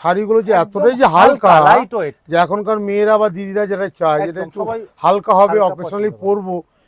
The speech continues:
Speaker 1: তো সেইভাবেই শাড়িগুলো আমাদের কালেকশন করে রাখা
Speaker 2: আচ্ছা,
Speaker 1: আছে।
Speaker 2: প্রাইসটা আমি বলে দিই, পাঁচ হাজার দুশো পঞ্চাশ টাকা, তার উপর কিন্তু থেকে যাচ্ছে টেন পার্সেন্ট ডিসকাউন্ট। ডিসকাউন্টের পর কিন্তু প্রাইসটা আছে চার হাজার সাতশো পঁচিশ টাকা, একদম মিনিমাম রেঞ্জের মধ্যে। খুবই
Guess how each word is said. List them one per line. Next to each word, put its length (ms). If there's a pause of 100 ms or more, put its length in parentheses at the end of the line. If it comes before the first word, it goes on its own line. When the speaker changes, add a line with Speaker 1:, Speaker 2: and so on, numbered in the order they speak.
(200)
Speaker 1:
তো 60 (100)
সেইভাবেই 480
শাড়িগুলো 400
আমাদের 260
কালেকশন 420
করে 200
রাখা 180
Speaker 2:
আচ্ছা, 220
Speaker 1:
আছে। 180
Speaker 2:
প্রাইসটা 480
আমি 100 (100)
বলে 220
দিই, 120 (160)
পাঁচ 220 (140)
হাজার 280 (180)
দুশো 300 (140)
পঞ্চাশ 360 (100)
টাকা, 160 (120)
তার 200
উপর 220
কিন্তু 240
থেকে 180
যাচ্ছে 280
টেন 140 (100)
পার্সেন্ট 400
ডিসকাউন্ট। 360 (100)
ডিসকাউন্টের 580
পর 160
কিন্তু 160 (100)
প্রাইসটা 400
আছে 100 (140)
চার 160 (100)
হাজার 200 (100)
সাতশো 340 (100)
পঁচিশ 280 (120)
টাকা, 200 (600)
একদম 480 (160)
মিনিমাম 400 (100)
রেঞ্জের 400
মধ্যে। 260 (560)
খুবই 240